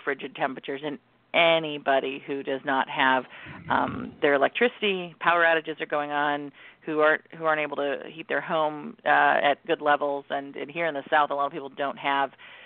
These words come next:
y-, you know, heating systems that are made to handle this type of temperature for very long. There are gonna be a lot of people right now who are struggling to heat their homes. So, um, our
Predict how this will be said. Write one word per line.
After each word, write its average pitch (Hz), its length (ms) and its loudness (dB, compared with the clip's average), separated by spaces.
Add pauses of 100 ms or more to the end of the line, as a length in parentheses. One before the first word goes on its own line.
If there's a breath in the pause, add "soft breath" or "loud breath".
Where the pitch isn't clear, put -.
(840 loud breath)
y-, 156 140 -16 (180)
you - 80 -16
know, 135 360 -4
heating 160 340 -2
systems 135 380 -4
that 135 160 4
are 131 80 -2
made 139 340 -4 (140)
to 143 80 -2
handle 139 260 -4
this 135 140 -2 (180)
type 139 240 2
of 135 140 -8
temperature 131 340 -8
for 147 100 -8
very 135 220 -2
long. 135 220 0
There 147 160 0
are 147 100 2
gonna 139 140 -8
be 147 80 -10
a - 20 -10
lot 143 140 -2
of - 40 -14
people - 200 -10
right - 200 -6
now 58 200 -4 (360 loud breath)
who - 100 -8
are - 40 -4
struggling - 440 0
to - 100 -8
heat - 200 -14
their - 160 -8
homes. - 460 -8
So, - 260 -8 (720 loud breath)
um, - 240 -4
our 147 260 0